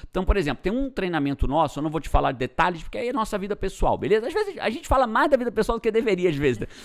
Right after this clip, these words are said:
A gente recebe mensagem da família, "Gente, vocês falam muito da vida de vocês", <laughs> né? Mas essa eu não vou falar, mas eu vou te contar o de-, o,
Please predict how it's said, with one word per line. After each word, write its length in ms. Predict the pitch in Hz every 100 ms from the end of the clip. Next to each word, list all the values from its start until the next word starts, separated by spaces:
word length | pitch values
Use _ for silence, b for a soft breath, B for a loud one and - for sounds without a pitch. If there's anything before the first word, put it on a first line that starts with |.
| B
A 40 | 165
gente 60 |
recebe 240 | 180 220 208
mensagem 320 | 196 208 202
da 80 | 202
família, 300 | 185 160 139
"Gente, 540 | 123 123 143 143 135
vocês 100 | 139
falam 220 | 175 202
muito 260 | 185 160 190
da 60 | 139
vida 220 | 156 151
de 60 |
vocês", 640 | 143 135 - 117 135 131 117 B B
<laughs> 200 | B B
né? 160 | 151
Mas 220 | 151 226 247
essa 180 | 254
eu 60 | 247
não 80 | 233
vou 100 | 233
falar, 300 | 226 185 127
mas 160 | 190
eu 40 | 220
vou 80 | 233
te 80 |
contar 220 | - 208 196
o 60 |
de-, 100 | 190
o, 120 | 90